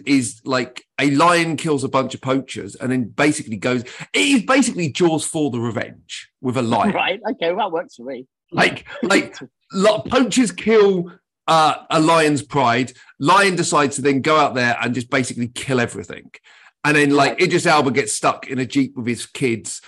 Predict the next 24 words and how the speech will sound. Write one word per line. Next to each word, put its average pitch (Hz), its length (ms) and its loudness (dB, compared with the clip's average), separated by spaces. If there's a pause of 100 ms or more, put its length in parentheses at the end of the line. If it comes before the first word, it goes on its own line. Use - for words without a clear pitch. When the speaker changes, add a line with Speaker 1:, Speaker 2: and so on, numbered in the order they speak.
(360)
Speaker 1:
and 123 160 0
then 123 160 0
has 123 240 -4
to 131 100 -10
try 127 180 -2
and 123 100 -2
work 127 260 0
out 127 300 2 (480)
how 139 220 0
to 135 120 -6
escape 135 480 0
and 127 140 -6
how 135 140 -2
to 123 180 -8 (100)
kill 156 180 -4
the 139 120 0
lion. 139 400 -2 (760)
Speaker 2:
Okay, 175 240 -14 (220)
that 160 80 -12
sounds 156 240 -8
great, - 300 -10
to - 80 -20
be 101 80 -14
honest. 151 320 -8